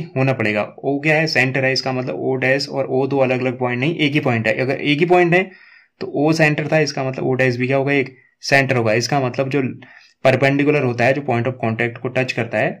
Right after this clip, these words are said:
वो सर्कल के सेंटर से जाता है, ठीक है। तो मैं यहाँ से कंक्लूड करके, इन दोनों रिजल्ट से कंक्लूड क्या कर सकता हूँ, ये क्या हो सकता है, पॉसिबल नहीं हो सकता। क्यों, अगर ये दोनों इक्वल हैं तो ये बड़ा नहीं हो सकता ना। अगर एंगल O dash P B is equal to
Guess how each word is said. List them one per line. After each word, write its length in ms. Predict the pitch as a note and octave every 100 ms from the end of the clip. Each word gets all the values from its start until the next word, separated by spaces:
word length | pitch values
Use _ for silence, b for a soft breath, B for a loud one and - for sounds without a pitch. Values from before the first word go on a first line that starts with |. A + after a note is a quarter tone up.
| _ _ _ _ _ _ _ _ -
वो 120 | C#3 C3+
सर्कल 340 | B2+ A#2+ A#2+
के 140 | D3 B3 - _ _
सेंटर 360 | - C3+ C3 A#2
से 120 | A#2
जाता 240 | G#2+ G#2
है, 220 | G2 - b b b -
ठीक 140 | B2+
है। 100 | D#3+ D#3+
तो 80 |
मैं 100 | C3
यहाँ 160 | B2+ C3+
से 80 | D#3+
कंक्लूड 380 | D#3 C3 D#3 D#3+
करके, 200 | D3+ D#3 - - -
इन 80 | C#3+
दोनों 240 | C#3+ C#3+
रिजल्ट 240 | C#3 C3+ C3
से 100 | C#3
कंक्लूड 360 | B2+ C3 C#3
क्या 120 | C#3+
कर 80 | C#3
सकता 240 | C3+ - B2+
हूँ, 260 | F#3+ - _ _ _ _ _ _ _ _ _ _ _ _ _ _ b b b _ -
ये 120 | C3+
क्या 160 | C#3 D3+
हो 60 | D3
सकता 220 | - D#3+
है, 80 | D#3+
पॉसिबल 300 | C#3 D#3 D#3
नहीं 100 | D3
हो 40 |
सकता। 220 | A2+ A#2+
क्यों, 160 | A#2 C#3+
अगर 160 | C3+ C#3+
ये 100 | C#3+
दोनों 220 | D3 D3
इक्वल 220 | - D3+
हैं 100 | C#3+
तो 100 | D#3 D#3+ - _
ये 100 | C3 B2
बड़ा 240 | B2 C3
नहीं 120 | D#3+
हो 40 | D#3
सकता 220 | C3 D3
ना। 100 | F3+ C3+ -
अगर 140 | C3 -
एंगल 320 | B2 B2 C#3
O 200 | - C3
dash 280 | B2+ C3 C3+
P 180 | - B2
B 140 | B2+ C#3+
is 140 | C#3 -
equal 320 | - C3
to 80 | B2